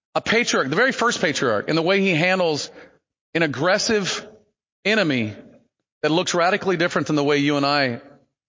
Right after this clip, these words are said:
address it. And we're gonna see something played out in the Bible that actually reveals that this should be our attitude.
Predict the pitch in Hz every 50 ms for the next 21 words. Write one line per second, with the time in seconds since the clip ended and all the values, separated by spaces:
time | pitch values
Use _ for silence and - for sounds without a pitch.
0 | _ _ _ _ _ - - 113 120 131 113 - - - 156 170 190 196 202 -
1 | - - 262 247 - 269 226 220 208 165 - - 196 180 180 175 180 180 180 160
2 | 135 120 160 185 214 247 240 156 127 117 123 156 - - - - - _ _ _
3 | _ _ _ _ _ _ _ _ _ _ _ _ _ _ - 156 170 175 185 190
4 | - - 202 190 180 170 151 135 202 214 214 196 180 156 - - 135 170 - -
5 | 190 185 - - 185 147 156 160 151 147 143 143 156 185 190 170 - - 127 101
6 | 92 85 -